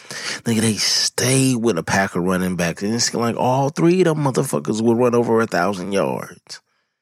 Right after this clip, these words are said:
So you put that, you put Barry behind that Terrell Davis line with John Elway. My God, I would never hear the end of it from these goddamn Denver fans.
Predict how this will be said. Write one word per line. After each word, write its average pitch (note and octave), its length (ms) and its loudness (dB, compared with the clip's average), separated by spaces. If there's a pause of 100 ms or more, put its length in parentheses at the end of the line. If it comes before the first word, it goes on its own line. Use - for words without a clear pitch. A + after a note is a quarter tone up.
(720)
So - 160 2
you D#3 160 2
put F3 200 0
that, A2+ 300 0
you C#3+ 140 -2
put D#3+ 320 0
Barry A#2 300 2
behind G#2+ 540 -2
that G2+ 140 -2
Terrell G2 360 0
Davis G2+ 400 0
line A2+ 520 -2
with G#2 200 0
John G#2 360 0
Elway. A2+ 680 0 (540)
My G2+ 540 2
God, F#2 460 0
I E2+ 80 -2
would F#2 200 -2
never G2+ 380 0
hear G2+ 320 0
the G2+ 220 -2
end A2 120 0
of F#2 140 0
it E2+ 100 -6
from F2 200 -12
these F2+ 80 -16
goddamn F2 480 -4
Denver E2+ 300 -6
fans. C#2 320 -8